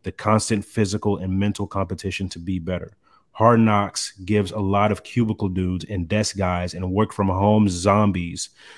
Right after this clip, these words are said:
a glimpse into the time of their lives when they may have had the most pure fun. Family, fatherhood, friends, it's all awesome as you get older. But deep down, we'd all like to recapture those teams, those team times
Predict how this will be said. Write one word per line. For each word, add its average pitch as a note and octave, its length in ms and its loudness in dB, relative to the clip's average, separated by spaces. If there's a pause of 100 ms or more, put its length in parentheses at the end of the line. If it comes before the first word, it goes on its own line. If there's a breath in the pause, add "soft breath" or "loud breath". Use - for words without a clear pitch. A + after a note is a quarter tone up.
(200 soft breath)
a F#2+ 80 -2
glimpse A#2 520 6
into A#2 420 2
the G2+ 120 0
time A2 380 2
of G2+ 120 0
their G#2+ 180 2
lives F#2 520 0
when F#2+ 160 -4
they G#2+ 240 0
may G#2+ 240 2
have G#2 140 -2
had G2 280 -4
the F#2+ 80 -4
most F#2 380 -4
pure G2 560 -2 (240)
fun. F2+ 480 -2 (640)
Family, C#3 420 8
fatherhood, A#2+ 520 6
friends, A2+ 460 4
it's G#2+ 220 -8
all A#2+ 300 4
awesome A2 360 2
as F#2+ 100 -2
you F#2+ 60 -2
get F#2+ 180 -2
older. F#2 380 -6 (400)
But F#2 240 -4
deep C3 280 2
down, F#2+ 520 4 (560)
we'd C3+ 200 2
all A#2+ 180 8
like A2 180 4
to G2 120 -2
recapture G2 680 -2
those F#2+ 300 -6
teams, F#2+ 560 -4 (320)
those G2+ 180 0
team A2+ 280 4
times F2 500 -6